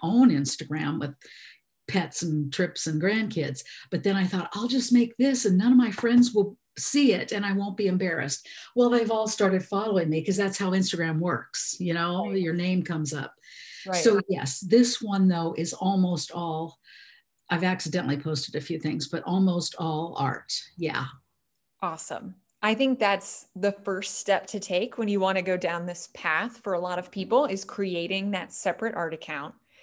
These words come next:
Speaker 2: 'Cause
Speaker 1: Yeah.
Speaker 2: in your mind, you can then separate your two worlds and do more promotion on your art account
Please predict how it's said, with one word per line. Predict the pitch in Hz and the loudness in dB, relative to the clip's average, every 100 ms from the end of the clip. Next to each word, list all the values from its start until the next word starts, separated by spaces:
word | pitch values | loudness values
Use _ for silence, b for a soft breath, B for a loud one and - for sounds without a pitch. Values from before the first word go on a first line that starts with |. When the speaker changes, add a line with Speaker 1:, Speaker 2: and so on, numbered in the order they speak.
| b b | b b
Speaker 2:
'Cause | 160 202 | -2 0
Speaker 1:
Yeah. | |
Speaker 2:
in | 220 226 | 0 0
your | 339 | 0
mind, | 330 208 180 185 185 | 0 0 0 -4 -6
you | 190 226 | -4 -2
can | 269 226 | 0 0
then | 196 185 185 170 _ | 0 -2 -4 -10 _
separate | - - 208 214 202 175 170 - - | -10 -4 -2 -2 -2 -2 -6 -14 -14
your | 180 | -12
two | 185 - 226 | -10 -6 -4
worlds | 214 165 151 151 190 - - - b b b b - | -2 -2 -2 -6 -8 -10 -14 -14 b b b b -6
and | 196 180 180 170 | -2 -2 -4 -6
do | 208 214 | -4 -2
more | 214 202 | 0 0
promotion | 196 - 175 170 185 185 - 160 160 156 | -4 -6 -6 -4 -4 -4 -8 -10 -10 -12
on | 175 170 165 | -10 -10 -8
your | 165 - | -10 -8
art | - 208 - | -2 0 -2
account | - - 147 139 262 | -8 -12 -10 -10 -12